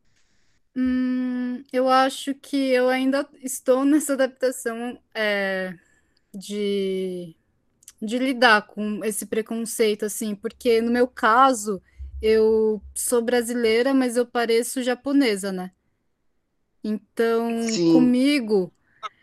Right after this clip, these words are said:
Speaker 1: eu sinto que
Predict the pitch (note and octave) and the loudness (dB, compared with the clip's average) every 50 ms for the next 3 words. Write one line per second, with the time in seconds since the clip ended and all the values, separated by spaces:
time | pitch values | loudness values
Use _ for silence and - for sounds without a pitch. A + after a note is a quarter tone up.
0 | _ _ _ _ _ _ _ _ _ _ _ _ _ - A#3 A#3 A#3+ A#3+ - - | _ _ _ _ _ _ _ _ _ _ _ _ _ 0 2 2 2 0 -2 -4
1 | - - - - C4+ C4+ C#4 C#4 C4+ C#4 _ B3 A#3+ A#3 _ - - - B3 B3 | -4 -4 -2 0 2 4 4 4 2 0 _ -8 -8 -8 _ -12 -6 -4 -4 -2
2 | A#3+ A#3+ A#3+ A#3+ - | -2 -4 -4 -6 -8